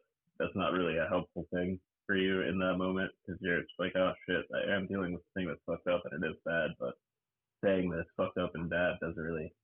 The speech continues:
do anything for me." And it's not to, like, discount your friends for, like, trying to help, but, you know, sometimes you really need that.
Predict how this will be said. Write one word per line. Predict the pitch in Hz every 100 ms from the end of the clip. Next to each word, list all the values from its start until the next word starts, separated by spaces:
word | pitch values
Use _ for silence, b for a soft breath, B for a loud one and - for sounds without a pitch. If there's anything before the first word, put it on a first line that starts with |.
| -
do | 98
anything | 87 87 82 -
for | 87
me." | 82 - _ _ _ _ _ _ _ _ -
And | 107
it's | 107
not | 113 110
to, | 113 101
like, | 95 90 95
discount | 104 104 98 90 82
your | 90 85
friends | 98 92 87 -
for, | - 87
like, | 78 -
trying | 92 87
to | 85
help, | 92 90 -
but, | 82 82
you | 90
know, | 87 85 _ _ _
sometimes | 98 87 90 90 87
you | 85 87
really | 92 85
need | 90 92 90
that. | 73 67